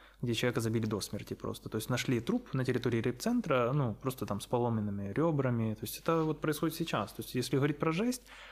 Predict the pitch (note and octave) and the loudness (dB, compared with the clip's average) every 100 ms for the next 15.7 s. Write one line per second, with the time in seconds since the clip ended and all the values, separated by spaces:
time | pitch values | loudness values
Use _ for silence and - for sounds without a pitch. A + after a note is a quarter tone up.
0 | - - - C3 B2+ B2 B2 B2 A2+ G2 | -18 -14 -4 2 4 4 2 2 2 0
1 | - A#2+ A#2 A#2 A2+ A2 G#2+ - - - | -2 0 2 4 4 2 0 -10 -6 0
2 | E3 F3+ E3 C#3+ B2+ C3+ C#3 C3+ B2+ A#2 | 0 0 2 4 4 2 4 4 4 0
3 | - - A#2+ A#2+ A#2+ B2 B2 A#2+ A#2 A#2 | -4 -2 0 2 2 2 2 2 0 -2
4 | - A#2+ D3 C#3+ A#2 A#2+ A#2+ B2 A2+ E3+ | -2 2 4 4 4 2 2 2 2 0
5 | F3 D3 - A#2+ A2+ A2 A#2 A#2 C#3 C3 | 0 0 0 -2 0 0 0 0 0 0
6 | A#2+ A#2 A#2+ - F3 G3+ C3 B2+ B2+ B2 | -2 -2 -4 0 0 2 2 4 4 4
7 | A#2 A#2 E3 C#3+ C3 C3+ B2 B2 B2+ C#3 | 2 2 4 2 2 2 2 2 4 2
8 | C#3 F#2+ G2 - - - - - - - | 0 -2 -2 -10 -20 -20 -20 -20 -10 -2
9 | A#2+ A#2 A2+ - D#3 E3 D#3 C#3+ E3 C#3+ | 2 4 2 2 2 2 2 2 2 0
10 | - G#2 G2+ G#2 A2+ A#2 A#2+ A#2+ B2+ C3 | -2 -2 0 0 2 2 2 0 -2 -2
11 | B2+ B2+ D#3+ C#3+ C3 A#2 B2 C#3+ C3 B2 | 0 2 2 2 0 2 4 4 2 0
12 | A2+ D3 - A2+ A2+ - - A2 - G#2+ | 0 0 0 -2 -2 0 -2 -2 -2 -6
13 | - B2 B2 B2+ A2 G#2+ A2+ G#2+ - F#2+ | -2 -2 2 2 2 2 0 -2 -4 -8
14 | - - - A2+ A2 - G2+ - G#3 - | -8 -6 -2 0 0 0 -2 -2 -4 -4
15 | A#2 - A2 - C3+ C3 A#2+ | -8 -8 -8 -2 -2 0 -2